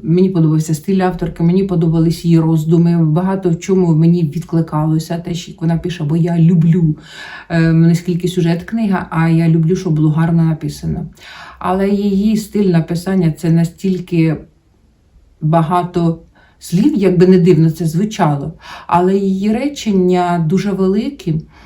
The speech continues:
І поки ти починаєш читати початок і дочитуєш до кінця, ти трошечки починаєш губитися. Для цього треба велика концентрація, в мене зараз цієї концентрації немає.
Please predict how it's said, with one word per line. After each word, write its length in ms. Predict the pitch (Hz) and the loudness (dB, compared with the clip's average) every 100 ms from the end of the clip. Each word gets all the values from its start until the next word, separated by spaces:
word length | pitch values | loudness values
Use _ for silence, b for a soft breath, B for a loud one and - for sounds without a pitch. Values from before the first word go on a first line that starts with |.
| B B _ _ - _ | B B _ _ -20 _
І 380 | 214 208 208 202 165 - | 2 4 4 2 -2 -8
поки 200 | - 190 | -8 -6
ти 120 | 247 208 | -2 0
починаєш 520 | 208 202 214 202 - | 0 2 0 0 -2
читати 280 | 202 202 190 | -6 -4 -4
початок 560 | 185 180 277 294 190 | -4 -4 -4 -4 -2
і 40 | 170 | 0
дочитуєш 480 | 175 175 185 185 | 0 0 -2 -2
до 140 | 170 175 | -2 -4
кінця, 320 | 185 180 262 | -4 -4 -6
ти 240 | 277 226 | -8 -8
трошечки 560 | 240 202 214 214 - 170 | -8 -8 -8 -8 -10 -8
починаєш 680 | 156 156 156 175 190 175 175 | -6 -4 -2 -2 -2 -4 0
губитися. 640 | 165 160 151 151 151 160 | 0 2 0 -2 -10 -10
Для 180 | 156 175 | -6 -4
цього 200 | 170 233 | -4 -6
треба 240 | 214 214 | -4 -2
велика 300 | 202 196 196 | -2 -4 -4
концентрація, 600 | 185 185 180 175 226 220 | -2 -2 -2 -4 -6 -4
в 40 | 175 | -4
мене 120 | 180 | -2
зараз 260 | 185 196 196 | -2 -4 -6
цієї 140 | 185 | -6
концентрації 680 | 180 170 165 165 180 180 165 | -4 -2 -4 -4 -6 -2 2
немає. 420 | 165 160 151 160 | 4 2 0 -4